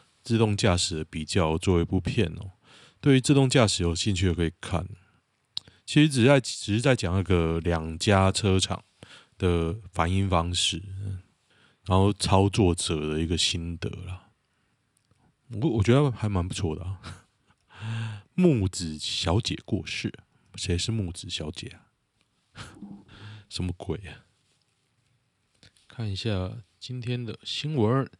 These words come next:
千万别抬头里拒绝公开审查是讽刺谁？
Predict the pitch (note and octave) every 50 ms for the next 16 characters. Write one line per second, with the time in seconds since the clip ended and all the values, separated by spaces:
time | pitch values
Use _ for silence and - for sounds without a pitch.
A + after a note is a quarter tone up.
0 | _ - _ _ _ _ _ _ - - - F3+ F#3+ G3 G#3 G#3+ G3+ F3 C#3+ B2+
1 | A#2 G#2 A2+ A2 A2+ A#2+ B2 - B2 A#2+ B2+ C3 A#2 B2 A#2+ B2+ C3 B2 G#2 F#2
2 | F2+ - - E3 D3+ B2 G#2 - - G#2 G#2 A2 G#2 - B2 B2+ C3 C3+ B2+ C3
3 | B2+ A#2+ B2 A#2+ - - G#2+ F2 E2 E2 E2+ F#2 F2 E2+ F#2 G#2 G2 - - G#2+
4 | G2 G2 F2+ - - - G#2 F2+ - - - - F#2 F2+ F2